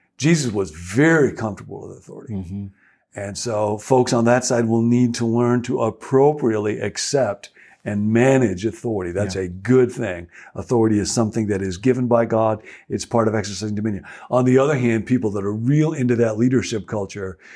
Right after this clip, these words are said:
Speaker 1: they want lots of authority. They're very comfortable having
Speaker 2: Yeah.
Speaker 1: power.
Speaker 2: The
Speaker 1: They do not
Speaker 2: vulnerability.
Speaker 1: want to be vulnerable. And they will cultivate false vulnerability in order to convince other people that they're wonderful and spiritual and gain even
Speaker 2: Yeah.
Speaker 1: more authority,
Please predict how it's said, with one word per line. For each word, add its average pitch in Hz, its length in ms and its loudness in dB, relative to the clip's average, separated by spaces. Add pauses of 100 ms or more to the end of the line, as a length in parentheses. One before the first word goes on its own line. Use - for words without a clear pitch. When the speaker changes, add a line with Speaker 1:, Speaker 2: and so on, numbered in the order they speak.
(260)
Speaker 1:
they 131 180 2
want 151 300 4
lots 120 300 2
of 113 80 -2
authority. 110 460 0
They're 107 180 0
very 131 420 2
comfortable 113 480 -4
having 98 300 -4
Speaker 2:
Yeah. 95 140 -4
Speaker 1:
power. 85 260 -6 (260)
Speaker 2:
The 120 80 2
Speaker 1:
They 117 60 4
do 101 120 0
not 107 120 4
Speaker 2:
vulnerability. 131 420 2
Speaker 1:
want 110 120 0
to 101 40 -4
be 101 140 -4
vulnerable. 98 720 -10 (500)
And 104 280 -4
they 117 180 4
will 104 200 2
cultivate 131 720 0
false 165 560 2
vulnerability 101 800 -4 (400)
in 120 160 2
order 131 280 4
to 113 100 2
convince 117 480 2
other 117 260 2
people 139 380 0
that 101 180 0
they're 104 120 0
wonderful 110 460 0
and 95 100 -4
spiritual 120 480 2
and 101 180 -4
gain 110 260 2
even 101 300 0
Speaker 2:
Yeah. 110 80 4
Speaker 1:
more 120 180 4
authority, 92 540 -4